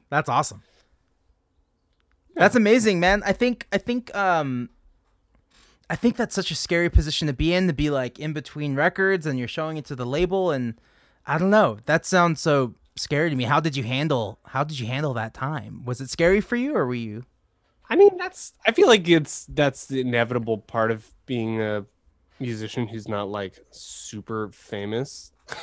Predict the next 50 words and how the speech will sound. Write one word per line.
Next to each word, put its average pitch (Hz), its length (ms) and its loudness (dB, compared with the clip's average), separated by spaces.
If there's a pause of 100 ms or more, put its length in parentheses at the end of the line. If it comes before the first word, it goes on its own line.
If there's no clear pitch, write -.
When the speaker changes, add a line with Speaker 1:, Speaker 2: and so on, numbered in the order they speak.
(160)
Speaker 1:
Mm-hmm. 127 300 2 (360)
Speaker 2:
You 226 100 6
know, 156 180 8
you 170 180 8
just, 190 240 2
like, 160 240 6
you're 147 240 4
just, 165 300 -2 (560)
you, 147 280 -2
you're 170 220 4
always 175 420 8
gonna 143 200 4
be 123 180 0
going 120 300 0
through, 123 140 -2
like, 107 180 -4
peaks 117 220 -10
and 110 60 -6
valleys. 107 320 -2
Like, 110 160 -4
"Okay, 175 380 2
I, 135 360 0
I 143 60 -2
gotta 139 180 -2
figure 156 260 0
out 156 160 4
something." 160 320 -4
Like, 143 240 -4 (300)
"Okay, 120 180 -10
I 104 60 -4
have 101 160 -8
a 110 40 -10
little 117 180 -4
bit 131 100 -2
of 131 60 -6
stability." 127 500 -4
Nope. 139 300 0 (160)
It, 185 200 4
there's, 190 220 6
like, 202 140 4
no 170 220 6
Speaker 1:
Yeah. 131 220 0
Speaker 2:
stability 139 400 6
in 110 120 -2
this 104 160 -6
kind 117 200 -2
of 101 120 -6
life. 104 360 -2
So, 92 280 -8
Speaker 1:
Yeah. 117 420 -2